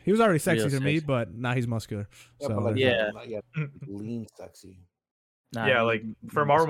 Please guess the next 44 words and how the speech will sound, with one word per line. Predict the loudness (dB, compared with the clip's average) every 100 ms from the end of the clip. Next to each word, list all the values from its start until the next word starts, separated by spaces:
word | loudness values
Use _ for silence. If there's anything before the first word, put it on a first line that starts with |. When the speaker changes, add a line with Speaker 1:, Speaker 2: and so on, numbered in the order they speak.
| 0
Speaker 4:
movies, | -2
you | 0
Speaker 2:
sexy. |
Speaker 4:
gotta | 2 2
get, | 0
like, | -2 -4 -10 -20 -20 -4
pristine, | 0 0 -2 -4 -4 -8
Speaker 1:
Yeah. | -10 -2
Speaker 4:
perfect. | 2 2 0 -6 -8 -20 _ _
Speaker 1:
Yeah. | -6 -4 -4 -8 -16 -14 -4
Speaker 2:
Uh, | 2 4
Speaker 1:
They're | 6
like |
the | 6
W | 6 6 8
W | 6 6 6
F | 4 0 -6 -8
of | -4 -2
movies. | 0 0 0 -2 -4 -6
You | -2
have | 0 0
to | 0
get | -2 -4 -6
swole | -4 0 2 2 0
and | 0
Speaker 2:
Yeah. | -2 -4 -4
Speaker 1:
just | -6 -8 -12 -20 -6 -2
Speaker 4:
<laughs> | 2 2 0 -4 -6 0
Speaker 1:
crazy | 2 2 0
as | -2
hell. | -4 -6 -8 -16 -20 -20 -20 _ _
Speaker 2:
Because | -8 -6 -4
you | -2
like | -2
Speaker 3:
That's | -2
Speaker 2:
super | -4 -4
Speaker 3:
different. | -4
Speaker 2:
beings. | -4 -4 -4
You | -4
Speaker 3:
That's | 0
Speaker 2:
gotta | 0
Speaker 3:
different. | 0 -2
Speaker 2:
look | -2
great. | -2 -2